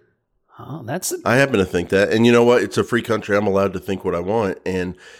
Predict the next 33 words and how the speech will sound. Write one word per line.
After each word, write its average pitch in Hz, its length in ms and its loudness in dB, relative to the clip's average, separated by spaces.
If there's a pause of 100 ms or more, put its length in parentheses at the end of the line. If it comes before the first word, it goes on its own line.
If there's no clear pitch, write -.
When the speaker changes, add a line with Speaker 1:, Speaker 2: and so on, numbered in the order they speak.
(160)
Speaker 2:
we 113 160 0
talk 117 220 0
about 110 220 2
it 98 80 2
all 101 140 4
the 90 80 -4
time. 107 520 -2 (580)
Quality 113 460 2
score, 95 580 0 (100)
we 110 120 -2
don't 110 160 2
know 104 120 4
what's 98 220 2
in 95 100 0
it. 95 60 -2
It's 82 160 -6
a 92 60 -2
black 95 300 -2
box. 92 360 -2
We 98 140 -6
think 120 260 -4
we 110 120 -4
know 92 400 0 (180)
click-through 107 320 -2
rate 95 240 2
helps 92 260 -4
a 87 60 -10
ton. 92 360 -2 (300)
We 101 160 0
obviously 104 460 0
think 98 240 -6
we 101 100 0
know 92 380 -2